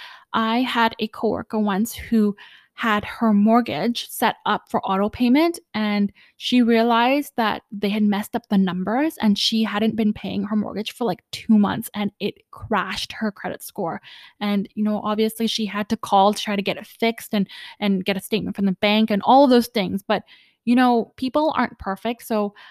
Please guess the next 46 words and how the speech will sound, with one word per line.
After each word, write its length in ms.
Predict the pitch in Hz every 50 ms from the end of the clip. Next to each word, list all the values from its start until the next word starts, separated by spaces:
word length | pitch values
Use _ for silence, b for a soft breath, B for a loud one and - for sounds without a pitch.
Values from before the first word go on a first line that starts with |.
| B B B
I 160 | 214 214 220
highly 420 | 214 208 - 214 226 226 240 247 226
recommend 480 | 220 220 220 220 214 208 190 202 202
that 80 | - 196
you 160 | 214 208 -
also 320 | 190 214 214 - - 220
go 240 | 202 - 214 202 202
through 300 | 196 - - - 214 208
your 160 | 202 185 185
credit 320 | - - - 285 285 - -
card 340 | - - 254 254 247 247 -
statements 500 | - 262 226 - 233 254 247 233 233 - -
and 240 | 202 202 196 190 - B B B B
your 80 | 202 196
bank 260 | 240 233 240 240 240
statements 400 | - - 254 - 220 208 233 226
just 240 | - - 254 - -
to 120 | - 277 -
ensure 480 | - 226 220 - - 220 214 220 185
all 280 | - - 208 208 202 - -
of 160 | 208 202 -
your 240 | 202 208 196 190 - B B B B
purchases 580 | - 226 220 - - 220 - - 226 226 208 -
are 160 | - 208 196 - -
being 380 | 202 202 202 196 196 196 196
done 280 | - - 196 196 196 190
correctly. 580 | - - - - - _ - 254 294 339 339 - b b b b 240
And 100 | 233 - -
also, 460 | 202 202 214 - 302 311 320 311 - _ _ _ _ _ _ _ _ _ _
fraud. 360 | - 226 196 170 - - 214 - _ _ _ _ _ -
It 140 | 254 254
exists. 500 | 233 220 202 190 - - - 214 - - - B B B B
So 260 | B - 226 220 - -
if 160 | - 240 -
you 160 | 233 240 226 226
have, 180 | 220 226 220
like, 160 | 214 196 -
a 60 | 247 233
two 340 | _ - - 247 226 220
thousand 460 | - - 214 202 202 202 202 214 202 190
dollar 320 | 202 185 185 185 190 196
charge 400 | - - - 196 185 185 190 -
on 100 | 208 202
your 80 | 196 190
card 420 | - - 214 196 208 202 196 -
from 300 | - 220 202 190 185 185